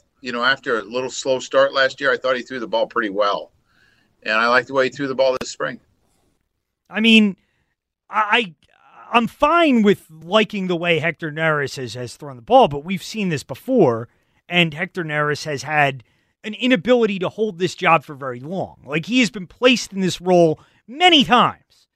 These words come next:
Speaker 2: and every single time he is removed eventually. Now, a lot of that, uh, is looked at,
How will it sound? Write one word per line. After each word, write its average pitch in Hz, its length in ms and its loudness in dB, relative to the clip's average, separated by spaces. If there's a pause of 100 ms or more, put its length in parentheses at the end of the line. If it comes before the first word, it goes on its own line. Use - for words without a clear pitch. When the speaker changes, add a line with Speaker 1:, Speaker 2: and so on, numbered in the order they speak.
(180)
Speaker 2:
and 202 480 -2 (640)
every 311 340 -2
single 233 340 -6
time 139 540 0
he 208 220 -2
is 190 120 0
removed 220 380 -4
eventually. 247 460 0
Now, 214 180 4
a - 20 4
lot 254 260 4
of 202 100 2
that, 196 360 2 (280)
uh, 170 400 6 (1040)
is 262 200 -2
looked 220 340 -4
at, 165 300 2